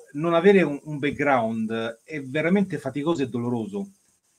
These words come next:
perché ti rendi conto che tu hai in mano qualche cosa di importante, sai che è importante, provi a portarlo nel mondo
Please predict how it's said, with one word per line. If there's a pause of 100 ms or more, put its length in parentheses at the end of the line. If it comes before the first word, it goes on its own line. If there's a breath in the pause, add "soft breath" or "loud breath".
(260)
perché
ti
rendi
conto
che
tu
hai
in
mano
qualche
cosa
di
importante,
sai
che
è
importante,
provi
a
portarlo
nel
mondo